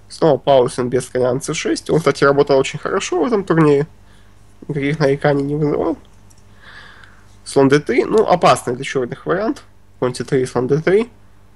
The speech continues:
То есть, если здесь сыграть два ноля, то у чёрных нет больших проблем, как после конь Ц шесть, так и после Д шесть. Но вот есть ход Ф четыре.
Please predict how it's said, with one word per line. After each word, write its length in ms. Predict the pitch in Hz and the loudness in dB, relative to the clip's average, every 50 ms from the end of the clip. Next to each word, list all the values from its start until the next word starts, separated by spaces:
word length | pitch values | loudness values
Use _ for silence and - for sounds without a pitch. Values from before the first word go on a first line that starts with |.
| - - - - - | -20 -20 -20 -8 -2
То 80 | - | 0
есть, 120 | 170 - - | 0 0 0
если 260 | 226 226 - 220 202 | -2 -2 0 -2 0
здесь 180 | 190 196 202 196 | 0 0 0 0
сыграть 300 | - 190 185 196 196 170 | 2 2 4 4 2 2
два 160 | 175 190 208 | 0 0 0
ноля, 240 | 226 240 392 403 392 | 2 2 0 0 0
то 400 | - - 180 180 - - - - - | 0 0 0 0 0 -2 -4 -6 -10
у 60 | - | -10
чёрных 300 | 165 - 160 156 165 170 | -6 -4 -2 -2 -2 0
нет 160 | 180 156 131 | 0 0 0
больших 260 | 131 127 - - 147 | 0 -2 -2 -2 -2
проблем, 300 | - 165 160 190 208 196 | -2 -2 -2 -2 -2 -2
как 160 | 160 143 135 - | -2 -2 -4 -4
после 220 | - - - 139 | -6 -6 -6 -4
конь 160 | - 143 143 | -2 -2 -2
Ц 100 | - - | -2 -2
шесть, 240 | - - 143 151 - | -2 0 0 0 0
так 180 | - 143 - - | -4 -6 -6 -8
и 40 | |
после 240 | - - - - 156 | -16 -14 -10 -8 -6
Д 100 | 160 175 | -6 -4
шесть. 240 | - - 247 240 - | -4 -4 -4 -4 -2
Но 80 | 170 160 | 0 0
вот 80 | 160 | 2
есть 160 | 165 180 185 | 2 2 2
ход 180 | - - 165 160 | 4 2 2 2
Ф 120 | 160 160 | 2 0
четыре. 420 | - - - - - 151 139 - | -2 -6 -8 -4 -4 -2 -2 -4